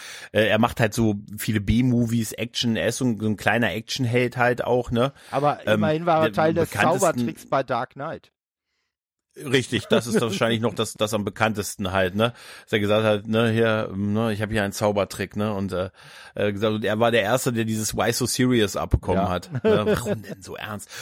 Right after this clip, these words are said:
Speaker 1: Und ich hab bis heute nicht verstanden, was er mit ihm eigentlich gemacht hat. Weißt du?
Speaker 2: Ja.
Speaker 1: Weil was, <laughs> was er dann so sagt, also, sie deuten's ja nur an.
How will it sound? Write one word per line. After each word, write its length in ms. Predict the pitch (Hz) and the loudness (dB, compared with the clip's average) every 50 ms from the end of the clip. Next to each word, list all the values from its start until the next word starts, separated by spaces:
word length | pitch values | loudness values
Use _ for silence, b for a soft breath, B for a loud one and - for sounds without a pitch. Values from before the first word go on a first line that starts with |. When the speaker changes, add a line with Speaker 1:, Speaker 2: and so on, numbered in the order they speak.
| B B B B | B B B B
Speaker 1:
Und 140 | - 127 131 | 0 0 2
ich 100 | 123 117 | 2 2
hab 80 | 131 117 | 0 0
bis 140 | 127 110 | 0 2
heute 180 | 120 131 - 165 | 2 2 2 2
nicht 120 | 151 - - | -2 -2 -2
verstanden, 420 | 135 120 - 135 139 147 139 110 | -2 0 0 0 0 2 2 2
was 140 | 120 - - | 0 0 0
er 80 | 143 127 | 0 0
mit 160 | 131 131 127 | 0 -2 -2
ihm 160 | 131 131 90 | -4 -4 -4
eigentlich 320 | 90 123 120 120 117 - | -4 -4 -4 -6 -6 -4
gemacht 340 | - 113 110 131 - - - | 0 2 2 2 0 -2 -4
hat. 220 | 92 85 - - _ b b b b b b b b b b b | -4 -4 -4 -6 _ b b b b b b b b b b b
Weißt 220 | 101 104 120 - 117 | 2 2 2 4 4
du? 60 | 113 | 2
Speaker 2:
Ja. 200 | 113 110 110 110 B B B B B B | 4 2 0 -4 B B B B B B
Speaker 1:
Weil 160 | - 113 120 | 0 0 2
was, 240 | 113 90 82 - - - 113 113 - | 2 0 0 0 -2 -2 -2 -2 -2
<laughs> 460 | 185 175 - 131 - - 156 151 147 | -2 -2 -2 -4 -6 -4 -4 -2 0
was 200 | - 127 - - | -2 -2 -2 0
er 160 | - 185 160 123 | 0 2 2 0
dann 80 | - - | -2 -2
so 100 | - 127 | -4 -2
sagt, 200 | 123 147 - 135 | 0 0 0 0
also, 240 | 131 120 120 123 120 _ B B B 131 B B | 0 0 0 -2 -4 _ B B B -14 B B
sie 120 | - 127 | -8 -4
deuten's 360 | 117 127 127 139 139 - - - | 2 2 2 2 2 -2 -2 0
ja 100 | 127 120 | 2 2
nur 220 | 127 123 123 - | 2 2 0 0
an. 180 | - 131 127 | 0 -2 -2